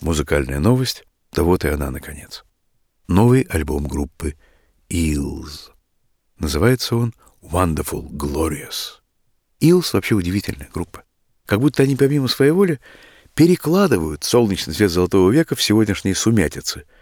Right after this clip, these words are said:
Или наоборот, передают сегодняшнюю непристроенность великими кирпичами древности. Как будто хижина,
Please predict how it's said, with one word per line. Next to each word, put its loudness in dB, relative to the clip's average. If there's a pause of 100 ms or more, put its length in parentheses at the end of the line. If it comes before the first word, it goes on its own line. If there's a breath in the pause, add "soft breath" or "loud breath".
(240 soft breath)
Или 4
наоборот, 0 (240)
передают 2
сегодняшнюю 2
непристроенность 0
великими 0
кирпичами -4
древности. -8 (460)
Как -6
будто 2
хижина, -2